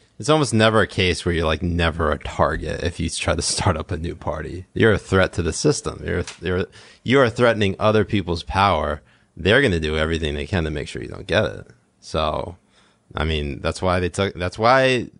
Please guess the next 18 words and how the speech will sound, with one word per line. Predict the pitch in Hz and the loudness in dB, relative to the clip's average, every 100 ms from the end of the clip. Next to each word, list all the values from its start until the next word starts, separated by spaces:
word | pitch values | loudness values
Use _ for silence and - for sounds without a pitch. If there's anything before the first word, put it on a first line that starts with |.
| _ _ - | _ _ -20
the, | 85 87 95 87 82 80 78 _ _ _ _ _ _ _ _ _ _ _ | -18 -4 -2 -2 -4 -8 -10 _ _ _ _ _ _ _ _ _ _ _
that's | 117 139 139 | 2 2 4
why | 131 | 2
the | 98 92 90 | 4 0 0
establishment's | - - 101 101 101 - 90 82 - | -2 0 0 2 0 2 2 2 -4
focus | - 98 92 90 - | -2 2 2 2 0
on | 85 80 | 2 0
Trump | - 90 85 78 | 0 2 2 2
was | 85 - | 0 0
so | - 85 78 | 2 2 4
intense, | 80 - - 85 76 - - | 0 -4 -2 -2 -2 -8 -8
is | - | -6
because | 90 87 82 | -4 -4 -2
he | 87 | -2
represented | 87 87 - 82 82 80 82 85 | 0 0 0 0 0 0 -2 -4
this | - - | -6 -6
immense | 85 85 87 90 87 - | 0 2 4 4 2 0
threat | 85 82 76 - | 0 2 0 -4